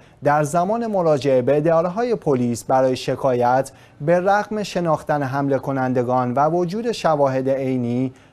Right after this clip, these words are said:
خود و یا نزدیکانشان به آشوبگری متهم شدند.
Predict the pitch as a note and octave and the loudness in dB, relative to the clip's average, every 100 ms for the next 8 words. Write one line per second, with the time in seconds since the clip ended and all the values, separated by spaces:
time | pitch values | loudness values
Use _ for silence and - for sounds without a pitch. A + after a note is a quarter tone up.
0 | _ - C3+ C3 A#2+ C3 C3 B2+ C3 B2+ | _ -6 0 0 0 0 2 2 0 0
1 | A2+ B2+ A#2+ B2+ B2+ B2 C3 C3 C3 - | -2 -4 -4 -4 -4 -4 -4 -2 -4 -6
2 | - - B2 B2+ C#3 C3 - B2+ A#2+ B2 | -14 -8 -2 0 0 0 -2 -4 0 0
3 | A#2+ B2 C3 C3+ D3+ D3+ D3+ C#3+ B2+ B2 | 0 -2 -2 -2 -4 -4 -4 -2 0 0
4 | A#2 A2 | -2 -4